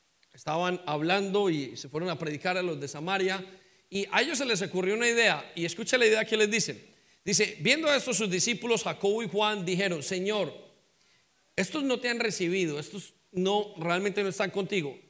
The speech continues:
¿Será que tú quieres que mandemos y descienda fuego del cielo como hizo Elías y los consuma?'". Es muy interesante lo que están diciendo, porque cuando una persona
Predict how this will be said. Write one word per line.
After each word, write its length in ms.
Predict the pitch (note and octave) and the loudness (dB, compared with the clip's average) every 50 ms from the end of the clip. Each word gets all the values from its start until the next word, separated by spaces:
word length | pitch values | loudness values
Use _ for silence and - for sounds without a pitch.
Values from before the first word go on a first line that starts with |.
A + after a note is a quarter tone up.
| _ _ _ | _ _ _
¿Será 240 | _ - F#3 G3 G#3 | _ -2 0 0 2
que 120 | G3 C4 C4 | 2 0 -2
tú 180 | - C4+ G#3 | -2 -2 -2
quieres 280 | - B3+ B3 B3 A#3+ - | 4 4 4 4 4 2
que 140 | - A3 G3 | 2 2 2
mandemos 600 | F#3+ F3+ E3+ D#3+ F#3+ G#3+ A3+ A#3 A3+ - - - | 2 -2 0 0 -2 -2 0 -2 -4 -4 -6 -10
y 140 | - F3+ E3+ | -4 -2 -2
descienda 480 | D#3+ D3+ D3 - F#3 F#3+ G3 F#3+ G#3+ G3+ | 0 0 -2 -2 -2 -2 0 0 -2 -2
fuego 340 | - G#3+ G#3+ G3+ G3 G#3 G3+ | 0 0 -2 2 2 0 0
del 120 | F3+ D3+ | 0 -2
cielo 400 | - E3+ F3+ F3+ F#3+ G#3 A3 G#3 - - - _ _ _ _ | -2 0 0 0 0 -2 -6 -8 -14 -20 -20 _ _ _ _
como 260 | - F3 E3+ D#3 D#3 | -6 -4 -4 -2 -4
hizo 180 | D#3 D3 - F#3+ | -2 0 0 0
Elías 340 | F#3+ F#3+ G3 G3+ F#3+ - | 2 2 2 2 2 2
y 40 | F3+ | 0
los 180 | E3+ D#3 C#3+ - | 0 -2 -2 -4
consuma?'". 460 | - D#3 C#3+ C3+ - F#3+ G#3 A#3+ - - - - _ _ _ _ _ _ _ _ _ _ _ _ _ _ _ _ _ _ _ | -4 -6 -6 -4 -4 -4 -4 -6 -10 -14 -20 -20 _ _ _ _ _ _ _ _ _ _ _ _ _ _ _ _ _ _ _
Es 120 | - F3+ A3+ | -2 -2 0
muy 160 | D4 E4 D#4+ | 0 -2 -2
interesante 500 | D4 D#4 C4 A#3 F#3+ A#3 A3+ A3 - B3 | -2 0 0 0 0 0 -2 -2 -2 -2
lo 100 | A#3+ G3+ | -2 -2
que 60 | E3 | -4
están 240 | E3+ E3+ - F#3+ G3 | -4 -4 -4 -6 -4
diciendo, 360 | G3+ G3 - A3 F#3+ E3+ E3 C#3 | -2 0 0 0 0 0 -2 -4
porque 340 | D#3+ D#3 - F3 E3 D3+ | -4 -4 -2 -4 -4 -4
cuando 260 | E3 - F#3 F#3 F#3 A3 | -2 -4 -4 -2 -2 -4
una 200 | C4 E4 E4+ E4+ | -4 -4 -2 -2
persona 500 | C#4+ A#3+ - A#3+ A#3 A3 A#3 B3 B3+ | -4 -2 0 -2 0 2 0 0 -2